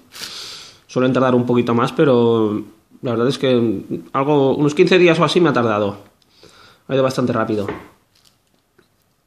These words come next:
Y nada, y, y hasta aquí, pues, el, el vídeo. Como ya sabéis, si os gusta, le das al like. Este mes me van a seguir llegando más cositas de, de AliExpress y,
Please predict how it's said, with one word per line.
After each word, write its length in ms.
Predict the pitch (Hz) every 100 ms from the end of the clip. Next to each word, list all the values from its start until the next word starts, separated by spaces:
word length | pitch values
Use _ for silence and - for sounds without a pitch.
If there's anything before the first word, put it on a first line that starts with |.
| _ _ _ _ -
Y 80 | 202
nada, 340 | 160 214 -
y, 80 | 175
y 420 | 156 139 135 143
hasta 180 | 127 -
aquí, 180 | 139 139
pues, 220 | 139 151
el, 520 | 165 143 131 123 110 - - - _ -
el 160 | 139 127
vídeo. 520 | 127 131 160 190 - - - _ _ _ _ -
Como 200 | 147 131
ya 140 | 135
sabéis, 360 | 135 135 151 185
si 100 | 143
os 100 | 123
gusta, 260 | 143 147 143
le 100 | 131
das 200 | 123 123
al 140 | 135
like. 440 | 185 202 - - _ _ -
Este 220 | 139 139
mes 160 | 131
me 80 | 135
van 140 | 127 127
a 40 |
seguir 220 | 127 123
llegando 380 | 123 123 123 123
más 160 | 120 117
cositas 420 | 127 123 117 117
de, 220 | 117 113
de 40 |
AliExpress 560 | 117 110 - 127 127 123
y, 300 | 120 110